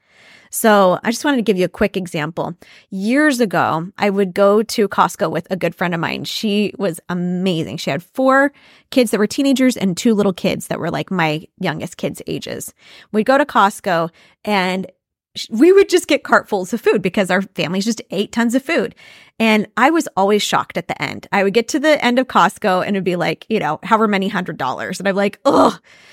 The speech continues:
ugh, like, this is a lot of money to spend on food," especially if you think about back when I was a college student, it was just my husband and I. We could get by with hardly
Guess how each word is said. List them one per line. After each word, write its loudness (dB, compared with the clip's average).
ugh, 6
like, 0
this 0
is 0
a 4
lot 6
of 2
money 4
to 2
spend -2
on 0
food," 2
especially 0
if -6
you -6
think -4
about 2
back 0
when -2
I 2
was 0
a -6
college 4
student, -2
it -
was -4
just -6
my 0
husband 2
and -2
I. 0
We -6
could -20
get -2
by 2
with -4
hardly -4